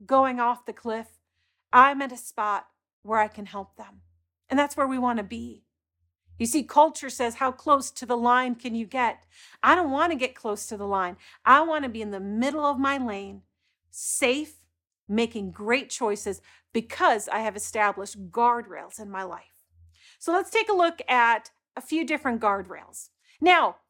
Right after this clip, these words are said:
you may want to adapt all of them. You may only want to adapt a few of them. I would recommend, these are all good guardrails to put in your life. But what I want you to do is I want you to pray about this. I want to see, I want you to see God and say, "God, what guardrails do you want me to put up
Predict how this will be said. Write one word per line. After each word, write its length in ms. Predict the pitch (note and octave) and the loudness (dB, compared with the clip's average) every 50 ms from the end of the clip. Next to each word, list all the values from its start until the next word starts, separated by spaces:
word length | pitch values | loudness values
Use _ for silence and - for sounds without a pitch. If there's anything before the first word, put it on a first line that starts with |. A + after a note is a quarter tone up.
| _ _ _ | _ _ _
you 260 | G#3+ A#3+ C#4+ E4 F4 | -2 -2 0 0 0
may 560 | E4 D#4+ D#4+ D#4 D4+ D4 D4 C#4+ D4 C#4+ - - | 2 2 2 2 2 2 0 -2 -2 -6 -10 -14
want 300 | F#3+ F#3+ G#3+ A#3+ B3+ C4 | -8 0 2 2 2 2
to 100 | - - | 0 -4
adapt 360 | B3+ A#3 C4 B3 B3+ B3+ - | -2 2 2 2 2 2 2
all 240 | A3 G3 A3 D4+ F4 | 2 2 2 2 0
of 80 | F#4 E4+ | -2 0
them. 180 | G4 G4+ G#4 G#4+ G#4+ - _ _ _ _ _ _ _ | 0 0 0 -2 -6 -14 _ _ _ _ _ _ _
You 260 | - G3 A3+ C#4 D#4+ | -2 2 4 4 4
may 160 | E4 F4+ F4+ | 2 0 0
only 320 | F4+ F4 F4 F4+ F4 F4+ F4 | 0 0 0 0 -2 0 2
want 180 | F4 F4 F4 | 2 2 2
to 80 | F4+ F4+ | 2 -2
adapt 340 | F4 - F4+ E4+ F4 F4 - | 0 2 2 2 2 0 -4
a 60 | E4+ | -8
few 360 | - - - C#4 D#4 D#4+ D#4 | -8 -8 -6 -4 -2 0 0
of 140 | D4+ C4 G#3 | 0 0 0
them. 260 | A3+ F3 - - _ _ _ _ _ _ _ _ _ _ | -4 -4 -4 -6 _ _ _ _ _ _ _ _ _ _
I 260 | - C#4+ F#4+ A4+ A#4 G#4 | 8 8 8 6 4 -2
would 100 | F4 A#3 | -4 -2
recommend, 520 | B3 A#3+ A#3+ - A#3 A3 G#3 F#3+ G3+ G3 - - | -2 -2 -2 -4 -6 -4 -4 -4 -4 -6 -10 -12
these 160 | A#3+ A#3+ A3+ | -12 -6 -4
are 100 | A3 G#3+ | -2 0
all 220 | - A#3 B3 C4+ | 2 2 2 2
good 220 | C4 B3 C4 A#3 F#3+ | 0 -4 -8 -8 -2
guardrails 500 | A#3 A3 G#3+ A3 G#3 G#3+ G#3 G#3 G#3 - | 0 0 0 0 -2 -4 -4 -4 -6 -8
to 100 | - G#3+ | -12 -14
put 180 | - - A3 | -12 -10 -10
in 80 | G#3+ G#3+ | -8 -6
your 140 | G#3 G3+ G3 | -6 -4 -4
life. 240 | G3 F#3+ F#3+ F#3+ - _ _ _ - - - _ | -4 -4 -4 -8 -12 _ _ _ -20 -20 -12 _
But 100 | - C#4+ | -2 4
what 140 | C#4 D#4 D4+ | 6 6 6
I 80 | D4+ D4 | 6 4
want 320 | D4 D#4 D#4+ F4 - - | 4 4 4 4 2 0
you 80 | D#4+ D#4 | -4 -6
to 80 | D#4+ | -6
do 200 | C4+ A3 C4 C#4+ | -8 -8 -10 -12
is 80 | C#4 A#3+ | -8 -6
I 60 | C4+ | -6
want 140 | B3 C4+ E4+ | -4 -4 -4
you 120 | F4 F4 D#4+ | -4 -6 -10
to 60 | - | -12
pray 240 | - - G#3+ A#3+ C#4 | -12 -10 -10 -10 -8
about 280 | C#4+ - G#3 - - | -4 -4 -4 -4 -4
this. 180 | - - - - | -8 -12 -8 -2
I 60 | - | 0
want 160 | B3+ C#4+ F4 G4 | 2 2 2 0
to 60 | F#4 | -4
see, 340 | - - - E4 D#4 - _ _ | -6 -4 -4 -4 -4 -6 _ _
I 80 | - B3+ | -4 -2
want 140 | C#4+ F4+ F#4 | 0 0 -2
you 60 | F4+ | -2
to 60 | D#4+ | -6
see 140 | - - F4 | -6 -6 -6
God 440 | B3 G#3 A3 G#3+ A3+ C#4 D4 C#4 A#3 | -4 0 2 2 2 2 0 -2 -4
and 120 | A#3 A3+ | -6 -6
say, 140 | - A#3+ G#3+ | -6 -8 -6
"God, 360 | G3+ A#3 A3+ A3+ C4 D4+ E4 - - - - _ _ _ - | 0 2 2 2 2 0 -4 -8 -16 -20 -20 _ _ _ -8
what 480 | A3+ A3 G#3+ C4 E4 F#4 F4+ D#4 C#4+ | -6 -2 0 2 2 0 0 -4 -2
guardrails 800 | - D#4 C#4+ C#4+ D#4 E4+ E4 C4 A#3 A3 G#3 G3 G#3 G#3 G#3 - | 2 4 4 6 4 4 0 -4 -6 -4 -4 -4 -6 -8 -10 -8
do 80 | - A#3 | -6 -4
you 220 | A#3+ B3 C4+ C4+ | -2 -2 -2 -2
want 280 | B3+ C#4 C#4 C#4+ C4+ - | 0 2 2 2 2 2
me 280 | B3+ C4+ D4 D#4 E4 E4 | 0 0 0 -2 -2 -6
to 160 | - - C#4+ | -10 -14 -16
put 260 | - _ - A#3+ G#3+ | -16 _ -6 -4 -2
up 240 | G#3+ F#3 F#3 F#3 - | -2 -2 -2 -4 -6